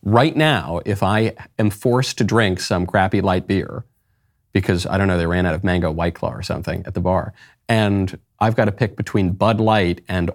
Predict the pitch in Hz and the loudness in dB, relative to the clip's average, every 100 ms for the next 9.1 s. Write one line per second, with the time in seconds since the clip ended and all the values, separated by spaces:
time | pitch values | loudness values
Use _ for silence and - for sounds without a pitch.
0 | - 104 123 127 - 113 110 98 113 113 | -2 0 2 0 0 0 2 0 0 -2
1 | - 71 60 52 101 _ - 110 104 110 | -4 -6 -8 -10 -12 _ -2 0 2 2
2 | 117 120 113 110 98 - 104 101 95 98 | 2 0 0 0 -2 -4 -2 0 0 0
3 | 85 82 107 92 - 80 123 147 160 127 | 0 0 -2 -2 -8 -2 2 4 4 2
4 | 107 196 151 101 - _ - - - 247 | 2 2 2 0 -4 _ -8 -6 2 4
5 | 214 151 127 117 120 117 113 101 117 123 | 4 4 2 4 4 4 2 4 4 4
6 | 120 - 180 214 147 90 165 - 143 156 | 2 2 2 4 4 2 0 0 0 2
7 | 147 160 147 - 110 - 95 90 - 85 | 2 2 0 -2 0 0 0 -2 -4 -2
8 | 82 85 82 87 92 85 78 - 90 82 | 0 -2 -2 -2 -2 -4 -6 -4 -2 -2